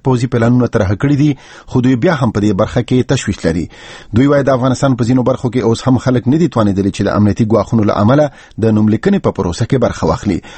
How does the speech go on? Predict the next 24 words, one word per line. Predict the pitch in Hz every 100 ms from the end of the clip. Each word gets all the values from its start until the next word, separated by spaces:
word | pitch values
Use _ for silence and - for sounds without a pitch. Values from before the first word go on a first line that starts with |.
| - -
خو | 120
د | 110
افغانستان | 101 107 - 117 110
د | 107
انتخاباتو | 101 104 113 101 -
خپلواک | 113 104 101 -
کمیسون | 107 - 104 101
چارواکي | 98 120 127 147
وایي | 151 143 - - -
د | 117 120
انتخاباتو | 120 117 127 147 156
د | - 127
امنیت | 123 151 185 -
او | 110 104
د | -
خلکو | 104 107 101
د | 101 101 104
اندېښنې | 104 98 131 156
لپاره | 143 143 143 135 - - 101
لازم | 95 139 180 113
تدابیر | 90 95 101 104
په | 98
پام | 95
کې | -